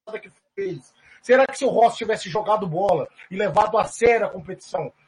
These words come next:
será que o Rossi, o Bahia não teria vencido esse jogo empatado no momento que o Flamengo tava des-, em frangalhos em campo? Então, assim, pra mim é conversa pra boi dormir. Tem que melhorar a arbitragem? Com certeza.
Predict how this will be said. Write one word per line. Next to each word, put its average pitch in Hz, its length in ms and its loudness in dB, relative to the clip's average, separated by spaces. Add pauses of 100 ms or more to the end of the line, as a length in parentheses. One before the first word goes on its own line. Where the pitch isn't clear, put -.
será 220 240 -4
que 214 80 -14
o 190 60 -10
Rossi, 190 380 -4
o 185 80 -14
Bahia 180 300 0
não 190 60 -10
teria 175 200 -10
vencido 170 360 -14
esse 143 140 -18
jogo 185 200 -14
empatado 165 540 -4 (240)
no 180 80 -8
momento 185 260 -4
que 185 80 -16
o 165 40 -16
Flamengo 180 360 -6
tava 180 200 0
des-, - 280 -20
em 160 60 -16
frangalhos 170 640 -2
em 135 80 -20
campo? 202 320 -6 (1500)
Então, 208 220 -4
assim, 180 280 -10 (260)
pra 185 180 2
mim 208 100 -8
é 208 60 -6
conversa 190 540 -6
pra 190 100 -4
boi 190 160 -6
dormir. 180 320 -8 (280)
Tem 214 120 -6
que 214 80 -14
melhorar 185 320 0
a 151 240 2
arbitragem? 156 480 -2
Com 190 180 -14
certeza. 175 460 -10